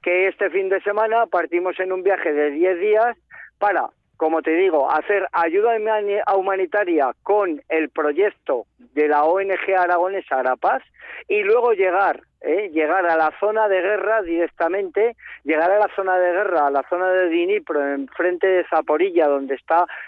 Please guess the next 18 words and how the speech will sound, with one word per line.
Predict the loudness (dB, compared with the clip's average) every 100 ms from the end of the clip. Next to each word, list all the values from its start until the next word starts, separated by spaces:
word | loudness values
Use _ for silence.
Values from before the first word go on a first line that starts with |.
| -4
la | -2
famosa | 0 0 0 0 2
esta | 2 0 -2 0
central | -4 -2 0 0
nuclear | 0 -2 2 2 4 2
que | 0 -2
es |
la | 0 0
más | 0 -2
grande | -2 0 0 0 2
de | 2
toda | 2 2
Europa, | 4 4 2 2 0
donde | 0 -6
están | -8 -2 -2 -2 -10 -16 -4
las | -2 0
tropas | 0 -2 2 0
rusas, | 2 0 2 2 2